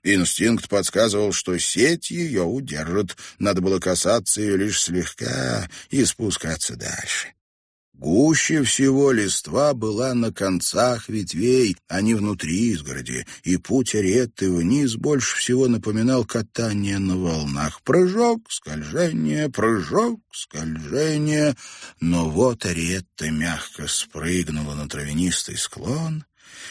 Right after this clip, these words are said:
и последняя веточка, упруго и грациозно покачиваясь над ее головой, вернулась на свое место. Девочка посмотрела на свои руки. На одной ладони была ссадина и сказала себе: "Ничего,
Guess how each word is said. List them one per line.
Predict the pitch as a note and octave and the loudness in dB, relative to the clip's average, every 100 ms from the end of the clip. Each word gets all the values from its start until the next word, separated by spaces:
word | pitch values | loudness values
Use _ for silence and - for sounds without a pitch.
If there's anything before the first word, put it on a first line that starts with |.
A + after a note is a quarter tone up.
| - | 0
и | A2+ | 2
последняя | D3 E3+ D#3+ F#3+ G3 F3 E3 D3+ | 6 4 4 4 4 4 2 2
веточка, | D3 F3 F3 C3+ - G2 | 4 2 2 -2 -2 0
упруго | G2 F2 E2+ C#3 C3+ A#2+ | -2 -2 -2 0 2 2
и | |
грациозно | G#2 G#2 F#2 G2 C#3+ B2+ A#2 | 2 0 0 2 2 2 0
покачиваясь | F#2 G2+ F2 F#2 B2 A2 G#2+ G2+ F2 - | -2 -4 -2 0 2 0 -2 -2 -2 -2
над | F2 F2 | -4 -2
ее | F2 A#2+ | 0 0
головой, | G#2 G2+ G2+ C3+ C3 | 2 2 4 4 4
вернулась | A#2 G#2 F#2 E2 D2+ A2+ D3+ D3 C#3+ C3 - | 2 2 0 -4 -4 -2 -2 -2 -4 -4 -4
на | G#2+ F#2+ | -4 -2
свое | - D2+ D2 C#2+ C#2+ | -2 -4 -8 -6 -6
место. | C#2 A#1 A1 - - - - G1+ - _ _ _ _ _ - | -6 -8 -8 -6 -6 -8 -10 -16 -18 _ _ _ _ _ -14
Девочка | D2+ E2 A2+ D3+ - | -6 -2 -2 -2 -6
посмотрела | - D#3 - C#3+ - E2+ E2 G#2 | -6 -6 -4 -4 -2 -2 0 0
на | A#2 | 0
свои | A#2+ A#2+ A#2+ | -2 -2 -2
руки. | E2+ F2 F2 - G2 - - - | -2 -2 -2 -2 -4 -8 -18 -2
На | G#2 A#2 | 4 4
одной | G#2 F2+ F#2+ | 4 2 0
ладони | G2+ F#2+ E2+ F#2 | 0 -2 0 0
была | E2+ D#2+ D2+ | 0 -4 -4
ссадина | - C#2+ F#2+ G2 E2 C#2+ - - | -4 -2 0 0 0 -2 -8 -12
и | D#2 | -6
сказала | D2 C#2+ C2+ C2+ B1+ | -6 -6 -10 -10 -8
себе: | - F#2 G2+ | -6 -4 -2
"Ничего, | D3+ F3+ - D3 G2+ - G2 | -2 0 -2 -4 -4 -6 -6